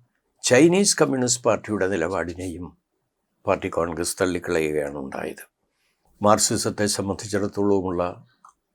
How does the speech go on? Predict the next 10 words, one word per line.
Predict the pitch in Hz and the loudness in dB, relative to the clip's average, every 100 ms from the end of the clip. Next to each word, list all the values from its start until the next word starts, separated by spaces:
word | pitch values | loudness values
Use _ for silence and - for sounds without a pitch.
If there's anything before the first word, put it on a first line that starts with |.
| _ - | _ 0
അറിവുകളുടെയും | 107 117 104 98 95 85 92 95 - - _ _ _ _ _ _ _ _ - | 4 4 4 2 0 -2 -4 -6 -10 -18 _ _ _ _ _ _ _ _ 2
മാർക്സിസം | 123 143 - 143 156 139 | 4 6 4 4 2 2
പ്രയോഗിച്ചതിൽ | 123 131 143 147 139 143 131 123 - - | 6 8 8 4 0 0 0 0 -6 -4
ഉണ്ടായ | 117 120 117 113 | 0 4 6 6
അനുഭവങ്ങളുടെയും | 107 110 117 120 107 107 87 90 82 | 6 4 4 4 4 2 0 0 -2
അടിസ്ഥാനത്തിൽ | 82 80 - 76 73 - 82 _ _ _ _ _ _ _ _ _ _ - | -4 -6 -6 -6 -6 -12 -18 _ _ _ _ _ _ _ _ _ _ -2
ഇന്ത്യയിലെ | 113 123 113 | 2 4 4
കമ്മ്യൂണിസ്റ്റ് | 107 98 98 104 - | 2 0 0 -2 -2
പ്രസ്ഥാനം | 98 - 85 85 82 | -4 0 -2 -2 -6
അന്ന് | 85 110 | -6 -6